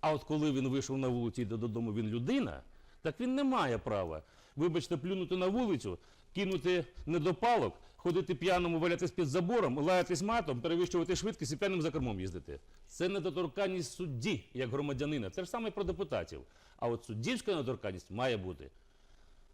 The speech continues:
Тому що, якщо суддю закон не захистить... Ну де гарантія, що завтра хуліган, якого він, е, посадив на п'ятнадцять діб, заслужено, бо він хуліган,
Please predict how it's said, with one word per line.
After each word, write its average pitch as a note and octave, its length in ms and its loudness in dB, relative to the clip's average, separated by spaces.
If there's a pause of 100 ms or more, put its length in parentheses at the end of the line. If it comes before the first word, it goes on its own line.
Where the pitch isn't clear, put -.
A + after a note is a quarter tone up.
(120)
Тому D#3 260 0
що, C#3+ 260 0
якщо C3 500 0 (200)
суддю C3 360 2
закон B2+ 440 0
не C#3 120 2
захистить... B2+ 760 -2 (360)
Ну B2+ 120 -4
де E3+ 200 2
гарантія, D#3+ 500 0
що D#3 120 -2
завтра C3 480 -2 (180)
хуліган, C#3 500 2
якого D3+ 300 0
він, C#3+ 220 0
е, B2+ 120 2 (100)
посадив C#3+ 380 -2
на A#2+ 120 0
п'ятнадцять B2 540 -2
діб, A2 280 -2
заслужено, C#3+ 600 0
бо B2+ 120 2
він D#3 120 0
хуліган, B2 540 0